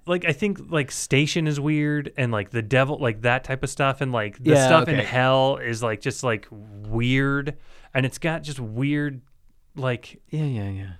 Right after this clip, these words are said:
Speaker 1: like, weird stuff in it that I think is funny and I like.
Speaker 2: It's fine. It's fine.
Speaker 1: Um. So yeah, five woes. So I,
Speaker 2: Five
Speaker 1: I love it.
Speaker 2: woes.
Speaker 1: It's one of my favorites. <laughs> Uh, I, I can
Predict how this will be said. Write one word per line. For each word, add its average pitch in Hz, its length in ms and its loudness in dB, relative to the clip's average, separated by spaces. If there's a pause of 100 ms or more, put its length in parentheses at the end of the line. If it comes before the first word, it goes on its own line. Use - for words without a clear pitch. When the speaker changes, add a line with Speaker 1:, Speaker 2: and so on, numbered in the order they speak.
Speaker 1:
like, 131 200 -2
weird 160 400 -2
stuff 175 300 -2
in 113 100 -2
it 113 160 -10
that 123 100 0
I 113 100 2
think 135 220 -4
is 120 140 -2
funny 131 400 -4
and 104 240 -10 (440)
I 117 60 -2
like. 135 260 -4
Speaker 2:
It's 160 180 0
fine. - 280 -12 (140)
It's 117 140 -12
fine. - 200 -18 (100)
Speaker 1:
Um. 123 460 2 (160)
So - 140 -2
yeah, 120 120 2
five 127 260 0
woes. 104 220 -6
So 127 200 0
I, - 40 -6
Speaker 2:
Five 143 380 4
Speaker 1:
I 160 100 6
love 160 220 6
it. 160 140 2
Speaker 2:
woes. 95 120 -16
Speaker 1:
It's - 180 0
one 151 120 6
of 156 60 2
my 147 100 4
favorites. 120 720 -2
<laughs> - 40 -18 (240)
Uh, 110 480 0 (400)
I, 117 440 4
I 123 80 0
can 113 360 -6